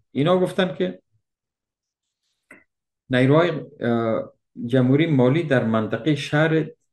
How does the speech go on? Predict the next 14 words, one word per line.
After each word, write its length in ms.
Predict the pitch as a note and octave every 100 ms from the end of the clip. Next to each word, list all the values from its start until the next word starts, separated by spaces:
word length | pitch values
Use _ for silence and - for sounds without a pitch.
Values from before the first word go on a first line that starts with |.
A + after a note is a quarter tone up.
| _ -
تینزاواتین 1200 | D#3 C#3 B2+ G#2+ A2+ G#2 A2 G#2 - F3+ F3+ F#3 _ _ _ _ _ _ _ _ _ _ _ _ _ - G2 - F#2
در 180 | A#2
حمایت 480 | G#2+ A2+ A2 A#2 C3+
از 120 | C3+
واگنر 540 | G#2 G#2 G2+ C3 C#3 C3+
حمله 460 | - G2+ G#2 A#2
کردن 380 | A#2+ B2 C3 B2+
بالای 340 | G2+ G#2 A#2 A#2
طرف 320 | G2+ G2+ -
مقابل. 520 | F2 - F2 D#2+ D2 - _ _ _ _
واحدهای 460 | B2+ A2 A2 C#3+ D3
هجومی 800 | B2+ A2+ A2 A2+ C3+ D3 C3 G2
شماره 480 | - - G#2+ G#2+ G2
سیزدهم 760 | - A2 G2+ A2 C3 D#3+ D#3